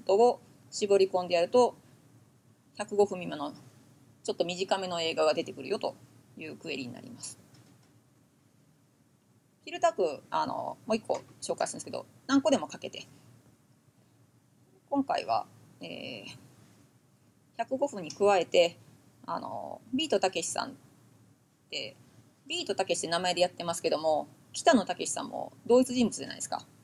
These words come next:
で、世の中ではそれは分かってるんだけども、なぜかディービーペディアは、あの、別で管理をしてて、で、ビートたけしさんだけじゃなくて、北野武監督のものも情報出してほしいよっていうようなことが、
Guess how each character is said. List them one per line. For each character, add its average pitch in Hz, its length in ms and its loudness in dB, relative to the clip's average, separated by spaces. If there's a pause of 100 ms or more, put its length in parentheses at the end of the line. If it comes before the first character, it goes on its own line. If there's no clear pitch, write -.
(420)
で、 233 180 -2
世 285 100 4
の 302 100 4
中 349 200 2
で - 80 0
は - 60 0
そ - 100 -8
れ - 80 0
は 160 60 0
分 156 120 2
か 160 60 0
っ - 80 -4
て 165 100 -6
る 160 60 -6
ん 147 60 -8
だ - 80 -10
け - 80 -14
ど 160 100 -6
も、 165 260 2
な 220 120 2
ぜ 277 100 0
か 180 120 4
デ 202 120 -2
ィ 208 40 6
ー 196 40 0
ビ 208 120 0
ー - 20 -20
ペ 190 120 10
デ 156 60 0
ィ 143 100 -2
ア - 60 0
は、 - 240 -2 (160)
あ 151 120 -2
の、 - 220 -8 (380)
別 196 220 6
で 208 200 4 (120)
管 208 200 2
理 143 120 -4
を 143 40 -10
し - 60 -8
て - 80 -10
て、 139 320 -4 (560)
で、 95 200 0 (880)
ビ 330 120 -4
ー - 40 2
ト 254 80 4
た 254 100 0
け 226 100 2
し - 60 -2
さ 202 80 0
ん 185 60 -2
だ 196 80 4
け 190 40 -4
じ 170 40 -2
ゃ 175 40 -2
な - 40 -8
く - 20 -12
て、 175 80 -6
北 - 180 0
野 240 120 6
武 196 340 2
監 185 240 -2
督 170 280 -4
の 160 200 0
も 180 160 2
の 170 140 2
も 220 260 6 (460)
情 196 120 2
報 190 120 4
出 202 120 4
し - 60 -8
て - 80 -2
ほ 160 100 -6
し 170 120 -8
い - 20 -2
よ 196 100 6
っ - 20 -14
て - 220 -12
い 151 180 -6
う 156 40 -8
よ 156 100 0
う - 20 0
な 139 100 -4
こ - 100 -6
と - 140 -8
が、 131 200 0